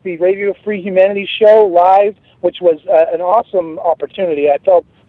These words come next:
so privileged to be a part of this. And Mark, coming on your show today, it's like, <clears throat> it, it, I am so jazzed to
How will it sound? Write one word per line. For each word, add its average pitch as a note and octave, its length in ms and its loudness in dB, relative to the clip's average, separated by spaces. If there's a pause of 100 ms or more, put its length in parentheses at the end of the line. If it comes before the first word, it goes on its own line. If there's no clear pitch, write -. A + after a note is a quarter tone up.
so D4+ 140 2
privileged F3 580 0 (300)
to F#3+ 60 -10
be F#3+ 140 -2
a F3 40 4
part G#3+ 300 2
of G#3+ 80 -6
this. G#3 160 -4 (320)
And F3+ 100 0
Mark, G3+ 260 2
coming A3 200 -2
on G3 120 0
your F3 120 -10
show G#3+ 480 0 (300)
today, G#3+ 520 4 (360)
it's F#3 200 -6
like, G#3+ 200 0 (120)
<clears throat> - 120 -20 (200)
it, - 480 -2
it, G3 160 0
I G3+ 160 2
am F#3+ 140 -10
so B3 200 0
jazzed F#3 460 0 (200)
to F3 140 2